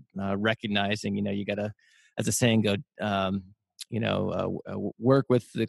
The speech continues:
the clientele that kind of brought the science to where it is right now, or at least brought the popularity of A B A and the funding and all that other stuff that comes along with it to where it is right now, certainly. So,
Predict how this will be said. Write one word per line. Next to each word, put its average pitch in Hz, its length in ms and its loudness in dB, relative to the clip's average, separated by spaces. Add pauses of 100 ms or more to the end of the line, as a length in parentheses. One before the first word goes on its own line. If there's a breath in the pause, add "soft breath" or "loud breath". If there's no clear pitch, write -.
(100)
the 117 80 2
clientele 113 640 2
that 101 180 0
kind 104 240 -2
of 104 180 -4
brought 104 220 -2
the 107 60 -6
science 98 340 -4
to - 120 -10
where 95 180 0
it 98 40 -2
is 95 220 -4
right 95 180 -4
now, 98 300 -4
or 90 60 -4
at 92 60 -4
least 101 200 -8
brought 90 200 -4
the - 80 -20
popularity 101 600 0
of 95 80 -8
A 98 140 -6
B 98 180 -6
A 95 220 -4
and 95 80 -6
the 117 60 -8
funding 127 420 4
and 104 80 -2
all 104 180 0
that 104 140 -2
other 104 160 -2
stuff - 240 -4
that - 80 -12
comes 101 240 -2
along 95 220 -2
with 98 180 -4
it 98 100 -6
to - 100 -18
where 101 140 -4
it 92 80 -4
is 95 160 -6
right 92 160 -6
now, 90 240 -8
certainly. 92 460 -6
So, 104 320 -6